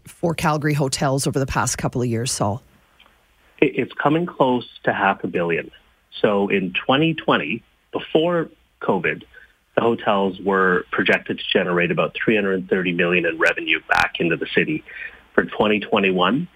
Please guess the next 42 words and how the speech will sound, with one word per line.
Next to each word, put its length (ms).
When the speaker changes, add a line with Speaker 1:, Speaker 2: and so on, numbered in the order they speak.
Speaker 2:
it 60
was 140
close 280
to 100
four 140
hundred 260
million. 340
We 80
had 200
new, 220
we 100
have 120
new 160
hotels 480
that 100
were, 120
that 140
are 120
opening. 340
Um, 400
two 140
of 40
those 180
have 100
been 160
delayed. 480
Uh, 140
it 60
would 120
have 80
been 160
close 240
to, 80
so 320
seven 200
hundred 180
fifty 240
million 460
should 360
have 120
been 160
generated. 600